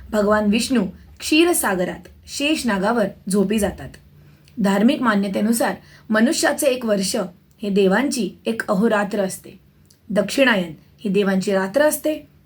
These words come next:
आणि उत्तरायण हा दिवस असतो. आषाढ महिन्यातील कर्क संक्रांतीला उत्तरायण पूर्ण होते आणि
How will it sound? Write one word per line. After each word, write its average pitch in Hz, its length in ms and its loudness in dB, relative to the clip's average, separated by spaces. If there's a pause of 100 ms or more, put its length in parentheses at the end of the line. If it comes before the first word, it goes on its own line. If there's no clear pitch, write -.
(100)
आणि 247 140 0
उत्तरायण 277 500 0 (240)
हा 311 80 -2
दिवस 285 340 2
असतो. - 240 -12 (680)
आषाढ 220 400 2
महिन्यातील 214 480 0
कर्क 269 340 0
संक्रांतीला 196 720 -2 (320)
उत्तरायण 233 540 2 (220)
पूर्ण 311 220 0
होते 226 420 -2 (420)
आणि 226 300 0